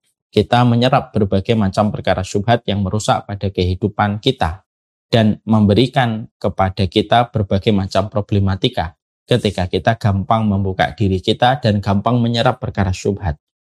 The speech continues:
Yang mana Rasulullah sudah mengingatkan, perkara syubhat itu sebagaimana perkara haram yang harusnya kita hindari.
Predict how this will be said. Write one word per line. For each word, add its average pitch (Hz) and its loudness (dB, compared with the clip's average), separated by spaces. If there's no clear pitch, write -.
Yang 104 2
mana 143 0
Rasulullah 101 0
sudah 101 -4
mengingatkan, 90 -4
perkara 104 -2
syubhat 101 -4
itu 101 0
sebagaimana 101 -2
perkara 87 -4
haram 107 -2
yang 98 -2
harusnya 98 -4
kita 82 -10
hindari. 85 -6